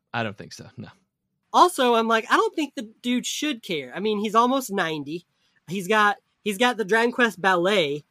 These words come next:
Speaker 2: that, that's an ode, pun intended, to his
Speaker 1: Uh-huh.
Speaker 2: music. He's got an entire video game dedicated to his songs. Uh, we,
Speaker 1: Mm-hmm.
Speaker 2: I wanna briefly just talk about Theatrhythm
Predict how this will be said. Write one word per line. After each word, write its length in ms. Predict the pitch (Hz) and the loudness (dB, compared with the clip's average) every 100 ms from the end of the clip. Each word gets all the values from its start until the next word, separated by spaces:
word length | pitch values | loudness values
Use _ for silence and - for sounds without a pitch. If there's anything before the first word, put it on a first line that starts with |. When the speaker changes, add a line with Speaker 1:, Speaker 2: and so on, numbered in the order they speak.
| _ - | _ -6
Speaker 2:
that, 200 | 180 - | -6 -6
that's 320 | 185 170 170 | -8 -6 -4
an 140 | 180 160 - | -4 -4 -2
ode, 420 | 208 185 160 165 - - | 2 2 2 -4 -10 0
pun 200 | 220 208 | 4 4
intended, 600 | 185 214 202 165 143 147 _ _ | 2 0 0 0 -4 -8 _ _
to 140 | - 214 | -2 2
his 160 | 202 | 2
Speaker 1:
Uh-huh. 100 | 180 | 2
Speaker 2:
music. 460 | 214 208 151 - _ _ _ _ - | 0 0 0 -4 _ _ _ _ -12
He's 240 | 185 208 | -6 -4
got 280 | 190 220 226 | 2 2 2
an 80 | 196 | 0
entire 720 | 190 - 214 226 240 240 226 - _ | -4 -2 -2 0 0 0 -2 -8 _
video 420 | 135 196 254 208 | -6 -2 2 4
game 260 | 165 165 160 | 4 0 -2
dedicated 520 | 151 180 180 196 175 | -2 -2 -2 -2 -4
to 80 | - | -4
his 140 | 151 - | -8 -4
songs. 560 | 180 127 92 - - _ _ | -4 -4 -8 -20 -20 _ _
Uh, 160 | 151 147 | -12 -12
we, 140 | 165 180 | -4 -4
Speaker 1:
Mm-hmm. 180 | 131 147 | -2 -2
Speaker 2:
I 60 | |
wanna 240 | 180 202 165 | -2 -2 -6
briefly 640 | 147 156 175 - 190 170 | -8 -6 -6 -4 -2 -2
just 200 | 160 - | -4 -4
talk 220 | 180 180 | -2 -2
about 360 | 160 156 147 147 - - | -4 -4 -4 -6 -16 -12
Theatrhythm 720 | 151 151 - 185 180 190 185 | -8 -8 -4 -2 0 0 0